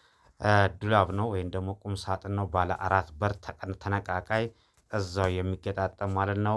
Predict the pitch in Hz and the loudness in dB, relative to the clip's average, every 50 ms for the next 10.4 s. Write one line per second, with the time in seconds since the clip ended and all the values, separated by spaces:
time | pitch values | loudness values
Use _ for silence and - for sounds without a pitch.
0 | 107 - - - 98 95 95 95 92 92 87 78 80 110 117 - - 110 104 98 | -2 -6 -4 -2 0 2 2 2 2 0 -2 -2 -4 -4 -4 -4 -2 0 0 0
1 | 95 101 95 92 95 95 98 98 101 101 - - - 107 104 95 - - 104 98 | 2 0 0 0 -2 -2 -2 -4 -6 -6 -10 -14 -14 -12 -12 -12 -8 -4 -4 -4
2 | 90 87 90 90 90 92 92 87 95 95 87 - 101 95 98 92 90 - 87 78 | -2 -2 -2 -2 -2 -2 -4 -2 -4 -4 -4 -4 -2 0 0 0 0 -2 -4 -6
3 | 78 - - _ _ _ _ _ _ _ _ _ - 110 117 117 123 123 120 117 | -8 -10 -16 _ _ _ _ _ _ _ _ _ -2 0 0 2 2 2 2 2
4 | 113 113 117 120 123 - 98 92 101 104 98 123 123 123 - 120 120 120 - - | 2 2 0 0 0 0 -2 0 0 2 2 2 0 0 2 4 4 4 4 2
5 | - _ _ - - 127 131 143 135 - 113 101 - 95 90 87 90 87 90 90 | -4 _ _ -8 -4 -4 -2 -2 -2 0 -2 -2 0 -2 -4 -4 -4 -6 -6 -6
6 | 90 95 107 110 - - - 92 92 92 92 92 - - 117 131 131 131 - _ | -4 -2 -2 -4 -4 -6 -6 -4 -2 -2 -4 -4 -6 -4 -4 -4 -4 -6 -10 _
7 | - - - _ _ _ - - 117 113 110 - - 113 113 117 - - 107 104 | -20 -20 -20 _ _ _ -4 -2 0 0 0 -2 -2 -2 -2 -2 -2 0 0 0
8 | 98 - - 101 101 95 90 87 87 92 90 - - 107 107 - - - 104 101 | 0 0 0 -2 0 0 0 -2 -2 -4 -4 -2 -2 -4 -4 -4 -6 -6 -2 0
9 | 98 95 92 90 90 87 87 85 - - _ _ _ _ _ _ _ _ _ _ | 0 2 0 0 -2 -4 -6 -8 -10 -16 _ _ _ _ _ _ _ _ _ _
10 | _ _ - 95 98 113 120 | _ _ -6 -2 0 0 0